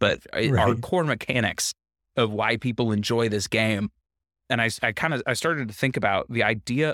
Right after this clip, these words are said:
Speaker 1: of doing chores in video games
Speaker 2: Yeah.
Speaker 1: and how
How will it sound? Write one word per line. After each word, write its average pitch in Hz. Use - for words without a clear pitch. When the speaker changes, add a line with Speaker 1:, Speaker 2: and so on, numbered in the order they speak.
Speaker 1:
of 107
doing 120
chores 110
in 101
video 131
games 262
Speaker 2:
Yeah. 175
Speaker 1:
and 120
how 120